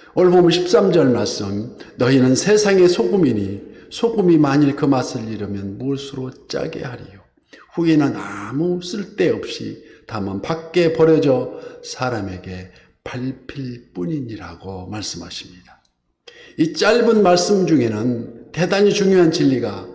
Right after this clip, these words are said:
내포되어 있다는 것입니다. 소금, 소금은 대용품이 없을 만큼, 대신에 살 다른 물건이 없을 만큼 그 특성과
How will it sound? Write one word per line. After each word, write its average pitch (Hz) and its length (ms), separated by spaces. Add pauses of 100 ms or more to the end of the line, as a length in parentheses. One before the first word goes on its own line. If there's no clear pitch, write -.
(220)
내포되어 101 840
있다는 95 400
것입니다. - 600 (1000)
소금, - 680 (460)
소금은 175 720 (560)
대용품이 160 840
없을 135 260
만큼, 95 380
대신에 151 400
살 156 420 (320)
다른 147 300
물건이 147 280
없을 123 280
만큼 107 600 (460)
그 - 240
특성과 135 840